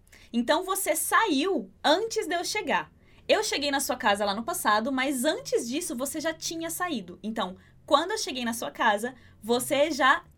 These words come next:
tinha saído. As duas coisas aconteceram no passado, só que uma aconteceu antes da outra. Perfeito? E é isso justamente, essa estrutura que a gente vai ver durante essa aula. Esse, "você já tinha ido",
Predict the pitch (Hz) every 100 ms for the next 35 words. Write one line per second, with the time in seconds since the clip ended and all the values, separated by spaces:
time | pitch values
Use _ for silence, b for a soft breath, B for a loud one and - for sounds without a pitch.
0 | - - 359 359 359 359 359 381 359 196
1 | 160 - B B 226 240 254 392 - 392
2 | 359 359 330 330 320 302 302 330 330 233
3 | 220 233 294 269 302 285 302 302 294 285
4 | 285 - - - 262 294 320 330 311 320
5 | 220 143 - - b - 240 233 226 -
6 | 494 B B B B 269 277 370 403 359
7 | 277 359 403 311 311 320 302 320 381 330
8 | 339 339 311 311 294 294 302 294 285 285
9 | 294 294 349 262 190 180 240 262 247 -
10 | - 190 220 220 285 339 294 262 - -
11 | 277 247 320 302 233 294